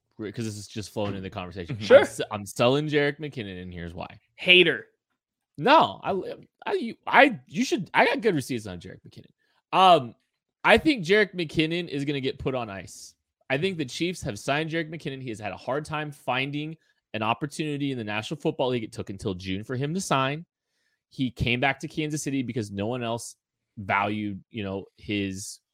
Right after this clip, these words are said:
Speaker 1: I, it's either no one valued his player, no one thought he could hold up long enough. I don't think he can hold a lot, hold up long enough. So what I think the Chiefs are going to do is they're bringing him back, they're getting him involved, they're gonna put him on the practice squad, and they're gonna put him on ice because he's already shown that no one's really particularly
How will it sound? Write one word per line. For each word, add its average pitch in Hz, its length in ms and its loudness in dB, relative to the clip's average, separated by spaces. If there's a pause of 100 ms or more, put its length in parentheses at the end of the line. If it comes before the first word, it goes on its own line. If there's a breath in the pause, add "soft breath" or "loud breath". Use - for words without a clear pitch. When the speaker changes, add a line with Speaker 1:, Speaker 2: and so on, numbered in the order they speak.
Speaker 1:
I, 110 120 -4
it's 123 220 -2
either 131 140 2
no 123 120 0
one 127 100 0
valued 117 240 2
his 101 100 -6
player, 139 240 0
no 131 80 -6
one 143 120 -8
thought 127 140 -2
he 120 100 -6
could 110 120 -12
hold 110 160 -6
up 104 160 -2
long 87 180 -12
enough. - 200 -20 (400)
I 233 100 12
don't 247 140 6
think 180 160 -4
he 214 100 -4
can 302 220 -2
hold 135 160 2
a 104 40 -2
lot, 98 220 -6 (100)
hold 190 240 4
up 254 160 4
long 98 200 -2
enough. - 180 -14 (260)
So - 140 -6
what 139 80 2
I 156 80 4
think 202 220 -2
the 240 80 -4
Chiefs 196 280 -6
are 202 80 0
going 160 200 -4
to 165 80 -4
do 120 160 -4
is 98 80 -6
they're 87 100 -8
bringing 92 320 -6
him 175 100 -4
back, 127 260 2
they're 98 100 -8
getting 95 220 -8
him 131 100 -8
involved, 123 540 -2 (440)
they're 131 160 4
gonna 175 160 0
put 147 200 -2
him 147 100 -2
on 131 140 -4
the 98 60 -8
practice 110 460 -2
squad, - 300 -14 (260)
and 107 80 -8
they're 113 80 2
gonna 117 140 0
put 127 180 2
him 135 120 2
on 135 120 4
ice - 300 -4
because 110 320 0
he's 107 220 -4
already 120 240 4
shown 233 400 2
that - 100 -8 (240)
no 101 140 -4
one's 143 260 -2
really 131 320 0
particularly 135 960 -2